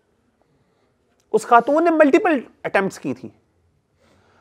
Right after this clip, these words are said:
और हुआ ये था कि अगर आप सूरह यूसुफ की अगली, अग-, अगला रुकू पढ़ें, तो उसके अंदर डिटेल मौजूद है कि वो जो ख़वातीन थी, जिन्होंने अपने आप को,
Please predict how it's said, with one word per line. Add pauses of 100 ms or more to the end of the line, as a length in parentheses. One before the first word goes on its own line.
(240)
और
हुआ
ये
था
कि
अगर
आप
सूरह
यूसुफ
की
अगली,
अग-,
अगला
रुकू
पढ़ें,
तो
उसके
अंदर
डिटेल
मौजूद
है
कि
वो
जो
ख़वातीन
थी,
जिन्होंने
अपने
आप
को,